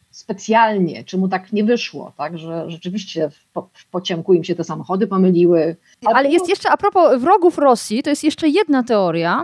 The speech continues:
Speaker 2: którą ujawnił, czy, czy wymyślił, <laughs> znów znaki zapytania, y, rosyjski polityk Ilja Ponomariow, który, y, uciekł z Rosji,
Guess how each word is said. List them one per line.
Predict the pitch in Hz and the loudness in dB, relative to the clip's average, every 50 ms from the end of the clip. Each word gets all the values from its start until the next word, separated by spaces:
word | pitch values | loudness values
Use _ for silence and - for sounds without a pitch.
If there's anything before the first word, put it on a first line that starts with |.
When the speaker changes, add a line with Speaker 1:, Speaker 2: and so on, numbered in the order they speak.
| 370 _ | -6 _
Speaker 2:
którą | - - - 311 330 359 370 359 349 339 277 - - | -16 -6 -2 0 0 2 2 2 2 0 0 -4 -6
ujawnił, | - 247 247 247 262 302 330 302 330 330 330 330 | -6 -2 0 4 4 4 4 2 2 0 2 0
czy, | - - - 196 175 175 180 - | 0 0 -2 -2 -2 -2 -4 -6
czy | - 185 | -8 -6
wymyślił, | 165 190 208 240 294 320 - - 269 285 294 285 277 285 262 - - | -2 0 2 4 4 2 2 0 0 2 4 4 4 2 0 -4 -10
<laughs> | - - - 185 185 170 | -20 -8 -4 -4 -2 0
znów | - 240 226 196 - - _ _ _ _ - | 2 2 2 2 0 -6 _ _ _ _ -12
znaki | 170 175 190 180 - 240 | -6 -4 -4 -4 -4 -4
zapytania, | 214 226 - 269 277 - 240 208 196 202 208 240 302 - - - - - - - - _ _ - - 185 202 202 202 202 | -6 -6 -6 -6 -4 -2 -2 -2 0 0 0 0 0 -2 -6 -16 -20 -20 -20 -20 -20 _ _ -16 -8 -6 -4 -2 0 2
y, | |
rosyjski | 208 233 - - 359 381 - - 359 | 2 2 2 2 0 0 0 -2 -2
polityk | - - 285 240 202 170 - 190 202 254 - - - | 0 0 0 0 0 -2 -2 0 0 0 -2 -4 -10
Ilja | - 78 - 269 294 320 302 | -10 -4 0 2 2 2 2
Ponomariow, | 294 - 269 254 247 233 220 180 175 165 165 160 151 262 349 - _ _ - - - _ _ | 2 0 0 2 2 4 2 2 2 0 0 -2 -2 -2 -4 -6 _ _ -20 -20 -20 _ _
który, | - - - 320 320 330 330 330 330 320 311 302 302 294 294 277 - - - 220 | -20 -6 0 2 4 4 4 4 2 2 2 2 2 2 0 -2 -4 -6 -8 -6
y, | 240 247 - | -6 -6 -2
uciekł | - 330 339 - 262 226 214 | -2 -2 0 0 -2 -2 -2
z | 190 | -2
Rosji, | 208 190 156 165 - - - 175 175 - - | -2 -2 -2 -2 -6 -8 -6 -6 -6 -6 -8